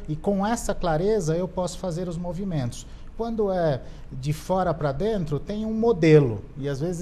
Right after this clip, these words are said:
esse modelo eu não posso segui-lo, porque tem outras coisas que atuam e nem sempre são conhecidas durante as dificuldades.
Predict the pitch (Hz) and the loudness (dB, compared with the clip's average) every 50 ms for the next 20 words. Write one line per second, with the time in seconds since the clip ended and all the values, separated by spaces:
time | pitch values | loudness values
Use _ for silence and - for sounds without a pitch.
0 | 175 151 - 190 180 170 160 120 151 156 175 185 202 196 190 180 175 170 160 151 | -6 -6 -6 -6 -4 -4 -4 0 0 0 0 2 0 0 0 0 0 0 -2 -2
1 | 147 - 165 170 165 - - 147 - - 151 120 117 131 127 127 117 113 110 - | 0 0 -2 -2 -2 -4 -6 -6 -4 -4 -6 -4 -4 -4 -4 -2 -4 -4 -6 -8
2 | 131 131 - 151 147 - 170 175 180 175 165 170 196 214 208 - 202 185 - - | -8 -4 -4 -6 -4 -4 -8 -8 -6 -4 -2 -2 -2 -2 -2 -2 -4 -4 -4 -4
3 | - 180 185 196 180 151 156 147 - - 147 147 139 135 - - 156 170 175 160 | -2 0 0 0 2 0 0 -2 -2 -2 -2 -2 -2 -2 -2 -4 -2 -2 0 0
4 | 147 131 - - - - - - - 143 139 143 139 135 135 139 139 - 147 147 | -2 -2 -4 -10 -12 -10 -12 -10 -6 -4 -2 0 0 0 0 -2 -4 -4 0 2
5 | 151 170 185 196 - - - 180 185 190 - 190 170 - - 170 165 170 175 165 | 2 4 4 2 2 2 0 0 0 0 -2 -4 -4 -2 -2 -2 -2 0 0 0
6 | 156 165 - - - - - - - - - - - - - - 185 180 175 170 | -2 -2 -4 -8 -14 -14 -16 -16 -16 -16 -16 -14 -14 -10 -4 -2 0 0 2 2
7 | 156 156 - - - - 208 226 185 139 123 117 110 101 104 127 127 131 131 123 | 0 0 0 -4 -4 -4 -4 -4 -4 -4 -4 -4 -4 -4 -4 -4 -4 -2 -2 -4
8 | 123 127 120 107 101 113 117 - - 120 - 120 110 98 101 101 85 80 87 - | -2 -4 -4 -4 -4 -6 -8 -8 -8 -8 -8 -8 -8 -8 -8 -10 -10 -10 -10 -12
9 | - | -14